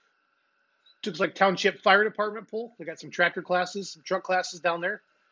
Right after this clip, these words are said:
Again, Greensburg, Indiana, September sixth. Um, that's a Superstock Showdown. Weekend Antique Pullers,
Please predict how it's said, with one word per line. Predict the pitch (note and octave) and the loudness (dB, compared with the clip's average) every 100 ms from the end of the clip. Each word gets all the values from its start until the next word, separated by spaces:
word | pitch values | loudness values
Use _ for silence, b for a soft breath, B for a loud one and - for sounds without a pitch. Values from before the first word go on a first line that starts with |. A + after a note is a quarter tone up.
| _ - | _ -4
Again, | C#3+ D3 | 2 2
Greensburg, | C3+ D#3+ C#3+ D#3+ D3 | 2 -2 0 -4 -2
Indiana, | D3+ D3 D#3 C#3+ | -2 -2 -2 -6
September | C3 D3+ C3 B2 | -8 -6 -6 -6
sixth. | - G#3 F#3+ - - - B B B B _ - | 2 4 4 2 -8 -10 B B B B _ -14
Um, | E3 D#3 D#3 D3+ D3+ D3+ D3 C#3 C#3+ C#3 C3+ C3+ C#3+ C3+ C3 B2+ - - | -8 -4 -4 -6 -8 -8 -8 -10 -10 -10 -12 -12 -14 -14 -16 -18 -18 -10
that's | C#3 - | -8 -8
a | |
Superstock | - C3+ B2+ - A#2+ - | -8 -8 -10 -8 -8 -4
Showdown. | - F3 D#3 D#3+ D#3 D#3 D3 - b b b - | 2 2 2 2 0 -2 -6 -12 b b b 2
Weekend | F3 F#3 G3+ F3 | 2 6 6 6
Antique | E3 F3 F3 F#3+ - | 4 2 0 -6 -4
Pullers, | F3+ F3+ F#3 - | -2 0 0 -4